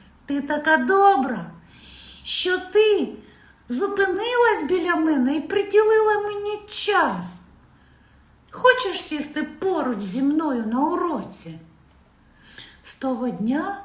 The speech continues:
вони почали дружити. І Оленка зрозуміла: дружба починається з доброти та взаємодопомоги.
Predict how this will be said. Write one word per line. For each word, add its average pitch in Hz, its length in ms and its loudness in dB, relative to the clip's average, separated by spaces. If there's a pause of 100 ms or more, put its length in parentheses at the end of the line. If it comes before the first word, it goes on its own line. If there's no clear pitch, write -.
(300)
вони 294 360 -2
почали 330 540 -6
дружити. 247 880 -6 (800)
І 262 120 -2
Оленка 370 500 -2 (100)
зрозуміла: 330 1080 0 (1040)
дружба 349 720 2
починається 214 1120 -4 (1300)
з 220 120 -8
доброти 285 1080 -2 (480)
та 294 120 -2
взаємодопомоги. 339 1700 0